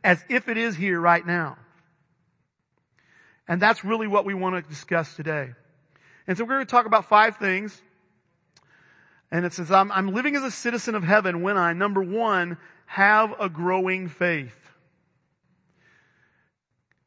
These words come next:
Guys, you don't follow Jesus unless you believe that he is real, that he exists, that he died for you,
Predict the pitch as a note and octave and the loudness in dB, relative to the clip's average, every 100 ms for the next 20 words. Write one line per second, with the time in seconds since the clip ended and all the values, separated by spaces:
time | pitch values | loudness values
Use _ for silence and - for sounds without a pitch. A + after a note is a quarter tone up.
0 | _ _ _ _ _ _ _ _ _ _ | _ _ _ _ _ _ _ _ _ _
1 | _ _ _ _ - G3+ D#3 A3+ C4 B3+ | _ _ _ _ -2 0 0 -2 2 2
2 | B3+ A#3 A3+ G#3+ F#3+ D#3 G#3+ E3+ F3 D3+ | 2 2 4 4 0 -2 -4 -2 -4 -4
3 | E3 F3+ F3+ - F#3 F#3 E3 D#3+ E3+ E3 | -4 -2 -2 -4 -10 -6 -4 -4 -6 -8
4 | D3+ C#3+ C#3 C3 A#2+ C3 D#3 G#3 B3+ A3+ | -10 -8 -10 -12 -16 -8 -6 -4 -6 -10
5 | _ _ _ _ _ _ _ _ _ _ | _ _ _ _ _ _ _ _ _ _
6 | D3 C#3+ A#2 A2 F#3 B3+ - - - _ | -10 -10 -10 -4 -2 -2 -8 -18 -20 _
7 | _ _ _ _ _ C#3 B2 A2 C#3+ F3+ | _ _ _ _ _ -14 -10 -6 -4 -2
8 | B3+ A3+ - B3+ C4 B3+ B3+ | -4 -6 -10 -10 -8 -12 -18